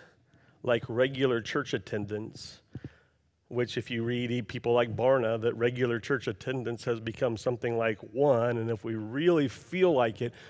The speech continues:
two times a month. That has become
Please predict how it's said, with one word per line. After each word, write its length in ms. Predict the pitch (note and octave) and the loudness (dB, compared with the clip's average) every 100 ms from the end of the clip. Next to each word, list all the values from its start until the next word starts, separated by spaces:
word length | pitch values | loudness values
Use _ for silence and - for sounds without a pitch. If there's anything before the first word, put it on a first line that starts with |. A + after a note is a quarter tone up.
| - - | -20 -4
two 180 | E3+ | -4
times 340 | D#3 C3 A2+ G#2+ | 0 2 2 0
a 60 | |
month. 420 | A#2 A2+ A#2 - - - - - _ _ _ _ _ _ _ _ _ _ _ _ _ _ - | -2 -2 -6 -14 -20 -20 -20 -20 _ _ _ _ _ _ _ _ _ _ _ _ _ _ -8
That 280 | A2 B2+ B2+ | 2 4 4
has 180 | A#2+ A#2 | -2 -6
become 680 | A#2+ - E3 A#2+ G2+ G2 | -8 -2 2 2 0 -6